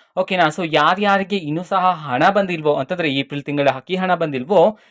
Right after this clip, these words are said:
ನಿಮ್ಗೆ ಇವತ್ತು ಬಿಡುಗಡೆ ಮಾಡಲಾಗ್ತಿದೆ ಅಂತ ಹೇಳಿ ತಿಳಿಸಿರ್ತಕ್ಕಂಥದ್ದು. ಜೊತೆಗೇನೆ ಮೇ ತಿಂಗಳ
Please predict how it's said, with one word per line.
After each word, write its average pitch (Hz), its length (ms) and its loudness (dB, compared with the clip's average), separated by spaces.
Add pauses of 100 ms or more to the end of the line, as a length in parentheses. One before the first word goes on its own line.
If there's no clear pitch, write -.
(100)
ನಿಮ್ಗೆ 175 200 -2
ಇವತ್ತು 156 300 -2
ಬಿಡುಗಡೆ 160 380 2
ಮಾಡಲಾಗ್ತಿದೆ 151 560 0
ಅಂತ 147 140 -4
ಹೇಳಿ 147 240 -4
ತಿಳಿಸಿರ್ತಕ್ಕಂಥದ್ದು. 151 840 -6
ಜೊತೆಗೇನೆ 135 600 0 (580)
ಮೇ 170 260 -2
ತಿಂಗಳ 202 320 2